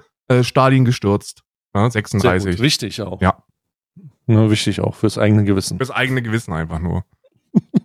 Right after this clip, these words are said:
Speaker 1: Also ihr Casuals, falls ihr, also ihr seid die Casuals, wollte ich damit einfach mal zurückgeben an
Speaker 2: Ja,
Speaker 1: euch.
Speaker 2: echt mal.
Speaker 1: Außer
Speaker 2: Selber
Speaker 1: Souls
Speaker 2: Casual.
Speaker 1: Games, ne? Souls Game bin ich echt kacke.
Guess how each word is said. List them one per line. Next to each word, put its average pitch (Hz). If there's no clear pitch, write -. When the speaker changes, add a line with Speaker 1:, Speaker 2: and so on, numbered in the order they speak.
Speaker 1:
Also 156
ihr 160
Casuals, 170
falls 151
ihr, 170
also 143
ihr 180
seid 127
die 117
Casuals, 101
wollte 123
ich 117
damit 120
einfach 113
mal 110
zurückgeben 95
an 104
Speaker 2:
Ja, 104
Speaker 1:
euch. 95
Speaker 2:
echt 113
mal. 87
Speaker 1:
Außer 180
Speaker 2:
Selber 170
Speaker 1:
Souls 202
Speaker 2:
Casual. 104
Speaker 1:
Games, 92
ne? 120
Souls 202
Game 196
bin 185
ich 165
echt 165
kacke. 101